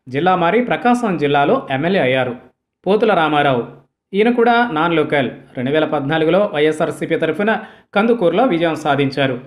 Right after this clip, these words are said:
ఈయనది కొండపి నియోజకవర్గంలోని టంగుటూరు మండలం. రెండు వేల నాలుగులో కొండపి కాంగ్రెస్ ఎమ్మెల్యేగా గెలిచారు. ఆ తర్వాత కాంగ్రెస్ నుంచి ఎమ్మెల్సీ అయ్యారు. ఆ తర్వాత వైసీపీ నుంచి కందుకూరులో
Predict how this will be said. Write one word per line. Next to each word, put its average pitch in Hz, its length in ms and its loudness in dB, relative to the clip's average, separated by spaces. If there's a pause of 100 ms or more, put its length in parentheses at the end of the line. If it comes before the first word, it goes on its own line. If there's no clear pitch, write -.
(320)
ఈయనది 156 560 0
కొండపి 208 320 0
నియోజకవర్గంలోని 156 800 0 (140)
టంగుటూరు 151 360 0
మండలం. 135 340 0 (460)
రెండు 147 160 -2
వేల 160 180 2
నాలుగులో 170 460 2
కొండపి 190 480 -2
కాంగ్రెస్ 151 460 -2
ఎమ్మెల్యేగా 139 400 0
గెలిచారు. 131 520 -2 (400)
ఆ 170 100 0
తర్వాత 202 300 2 (280)
కాంగ్రెస్ 180 380 -2
నుంచి 147 220 -2
ఎమ్మెల్సీ 185 380 0
అయ్యారు. 123 320 0 (380)
ఆ - 20 -2
తర్వాత 214 360 2
వైసీపీ 160 640 0
నుంచి 156 380 0
కందుకూరులో 156 580 0